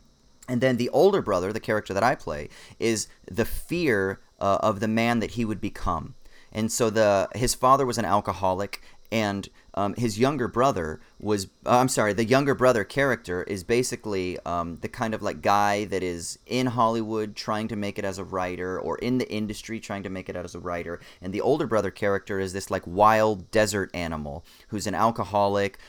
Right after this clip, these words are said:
who is uneducated, who kinda, like, blows in from the desert to kinda, like, come into this world where these two cultures collide. You have the culture of the suburbs being built up, and then you have, like, the voice of the desert that comes in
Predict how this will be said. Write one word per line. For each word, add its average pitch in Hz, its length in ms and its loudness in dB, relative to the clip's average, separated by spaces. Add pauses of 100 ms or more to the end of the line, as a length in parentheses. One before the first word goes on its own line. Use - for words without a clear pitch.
(120)
who 92 140 -4
is - 200 -4
uneducated, 101 960 -2
who 98 120 -10
kinda, 110 240 -6
like, 92 320 -6
blows 117 380 4
in 110 280 -2
from 98 400 -6
the 95 80 -6
desert 98 580 -2
to 92 220 -2
kinda, 104 240 -6
like, 98 220 -4
come 110 220 -4
into 101 280 -6
this 92 180 -6
world 98 360 -2
where 90 100 -6
these 90 200 -10
two 120 480 -2 (520)
cultures 110 560 -2
collide. 95 640 0
You 92 120 -4
have 104 200 -2
the 104 80 -8
culture 110 480 -4
of 95 140 -4
the 98 40 -10
suburbs 101 520 0
being 95 280 -8
built 101 300 -2
up, 98 300 -2 (440)
and 120 100 0
then 117 80 0
you 113 80 2
have, 110 160 2
like, 104 200 -2
the 113 80 -2
voice 104 340 -2
of 87 80 -10
the 98 80 -6
desert 98 440 -2
that - 140 -8
comes 95 300 -8
in 90 260 -8